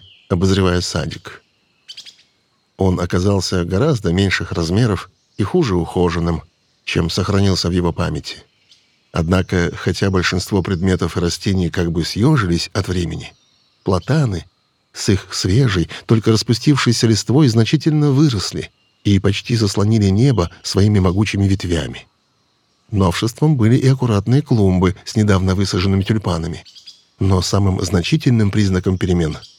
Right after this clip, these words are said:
было отсутствие железной ограды, которая пошла в переплавку вместе со всяким металлоломом в годы Второй мировой войны и которую потом так и не восстановили. Вспоминая с некоторой грустью былое, Роберт Финнерсон перешел дорогу и побрел по хорошо знакомым дорожкам.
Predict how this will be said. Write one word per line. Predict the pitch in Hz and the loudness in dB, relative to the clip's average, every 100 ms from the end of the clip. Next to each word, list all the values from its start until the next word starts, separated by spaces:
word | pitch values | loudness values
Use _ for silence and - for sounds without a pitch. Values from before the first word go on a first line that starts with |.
| - | -2
было | 147 147 | 2 2
отсутствие | - 123 - 170 - - 139 | 2 -2 -2 -6 -4 0 2
железной | 120 117 131 123 123 | 4 2 2 2 2
ограды, | - 107 104 95 85 82 - _ | 2 2 2 2 0 -6 -12 _
которая | - 101 104 101 | -4 0 2 2
пошла | 98 98 110 | 0 -2 -2
в | 98 | -2
переплавку | - 92 98 110 - 92 | -2 -2 0 -2 -2 -2
вместе | 95 92 - | 0 0 -4
со | - 95 | -4 -2
всяким | - 98 95 | -2 -2 -2
металлоломом | 95 92 90 104 92 78 - | -2 0 0 2 0 -2 -8
в | - | -6
годы | 92 - 95 | 0 2 2
Второй | - 92 98 | 0 0 0
мировой | 92 85 90 | 2 2 0
войны | 92 92 98 101 - _ _ | 2 2 2 0 -4 _ _
и | - | -4
которую | 87 98 92 | -2 0 0
потом | 87 87 87 80 | 0 -2 -2 -2
так | 92 98 | -6 -6
и | 82 | -6
не | 80 | -4
восстановили. | 76 - 80 71 78 - - _ _ _ _ _ _ _ _ _ _ _ _ | -6 -6 -6 -6 -12 -14 -20 _ _ _ _ _ _ _ _ _ _ _ _
Вспоминая | - - 95 120 160 | -6 0 2 4 4
с | 135 | 2
некоторой | 120 123 107 98 | 2 0 2 0
грустью | 98 95 95 - 85 | 2 2 0 -2 0
былое, | 78 82 160 143 131 - _ - | 0 2 4 2 0 -4 _ -4
Роберт | 135 175 139 127 | 0 2 2 -2
Финнерсон | - 165 143 127 123 110 | 0 2 2 2 0 2
перешел | 107 98 98 87 | 2 0 0 0
дорогу | 85 82 160 147 | 0 0 0 0
и | 139 | 0
побрел | 120 92 92 147 | 0 0 2 0
по | 131 | 0
хорошо | 113 85 85 139 147 | -4 -6 -4 -2 -2
знакомым | 98 85 95 92 85 | -4 -4 -2 0 -2
дорожкам. | 85 82 71 78 - - | -2 -4 -4 -8 -10 -14